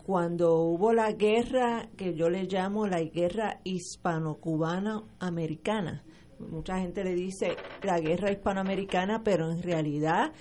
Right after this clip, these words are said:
es una guerra que el protagonista principal era el ejército mambí de Cuba, eh, que tenía ya derrotado a los,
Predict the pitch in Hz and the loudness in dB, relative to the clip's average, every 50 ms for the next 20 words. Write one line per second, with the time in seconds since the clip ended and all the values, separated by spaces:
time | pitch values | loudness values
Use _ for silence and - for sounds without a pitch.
0 | - - - - - 196 196 190 202 214 220 233 220 190 196 202 220 247 269 262 | -18 -20 -10 -4 -2 0 0 2 2 2 2 2 2 2 2 2 2 2 2 2
1 | 262 247 233 208 202 208 - - - 214 196 196 185 180 180 185 165 160 160 160 | 4 6 6 6 6 4 2 0 2 4 4 4 4 2 2 2 2 2 2 2
2 | 156 160 185 240 285 - - - - 285 294 285 - 240 226 220 214 - 226 180 | 2 2 2 2 2 0 -2 2 2 4 4 4 2 2 2 2 0 0 0 0
3 | - - 196 214 220 190 160 160 185 - - - - - 175 175 175 185 190 202 | 0 2 2 2 4 2 0 -2 -4 -8 -14 -16 -4 2 4 4 4 4 4 4
4 | 214 214 202 190 202 196 190 185 185 - 240 220 226 - 226 214 214 214 - - | 4 2 2 0 0 -2 -2 -2 -2 -2 -2 -2 0 0 2 2 2 0 -2 -2
5 | - 190 185 180 170 165 160 160 165 160 156 170 196 220 247 294 - - - - | -2 -2 0 0 0 0 0 -2 -2 0 2 2 2 2 0 -2 -6 -10 -12 -8
6 | 160 151 135 - - - 247 294 269 202 143 156 151 - - - - - - - | -6 -6 -6 -2 2 4 6 6 6 6 4 4 0 -8 -16 -20 -20 -20 -20 -20
7 | - - - - 180 175 165 165 165 156 147 143 - - - - - - 208 180 | -18 -6 0 2 4 6 6 8 6 6 4 2 -2 -6 -8 -4 2 4 4 4
8 | 170 170 - 185 175 180 185 202 226 262 254 214 226 220 226 262 302 302 226 208 | 4 4 2 2 2 2 2 4 4 4 4 6 6 6 6 6 6 4 4 6
9 | 180 226 214 214 214 - - 190 208 196 190 190 196 190 180 185 202 226 240 269 | 8 8 10 8 6 4 2 2 4 4 4 4 4 6 6 6 6 6 6 6
10 | 285 285 269 226 - 202 202 185 185 180 175 175 175 170 170 160 156 156 151 | 6 4 4 2 2 2 2 2 2 2 2 2 2 4 4 2 2 0 -2